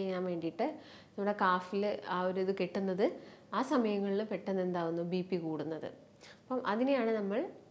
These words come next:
എസൻഷ്യൽ എന്ന് പറയുന്നത്. നോൺ എസൻഷ്യൽ എന്ന് പറയുന്നത് എന്താണ്? അസുഖത്തിൻ്റെ ഭാഗമായിട്ട് ബി പി കൂടുന്നതാണ്. അപ്പം, ആ, അസുഖത്തിൻ്റെ ഭാഗമായിട്ടെന്ന് പറയുമ്പോൾ നമുക്കെല്ലാവർക്കും അറിയാം. അപ്പം കിഡ്നി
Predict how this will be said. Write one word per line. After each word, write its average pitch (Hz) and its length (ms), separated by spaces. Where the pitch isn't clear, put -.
എസൻഷ്യൽ 208 480
എന്ന് 226 160
പറയുന്നത്. - 380
നോൺ 254 240
എസൻഷ്യൽ 254 480
എന്ന് 240 160
പറയുന്നത് 180 420
എന്താണ്? 180 340
അസുഖത്തിൻ്റെ 269 640
ഭാഗമായിട്ട് 165 640
ബി 190 60
പി 170 120
കൂടുന്നതാണ്. 156 560
അപ്പം, 196 220
ആ, 175 40
അസുഖത്തിൻ്റെ 214 540
ഭാഗമായിട്ടെന്ന് 202 540
പറയുമ്പോൾ 190 300
നമുക്കെല്ലാവർക്കും 190 640
അറിയാം. - 220
അപ്പം 202 200
കിഡ്നി 226 280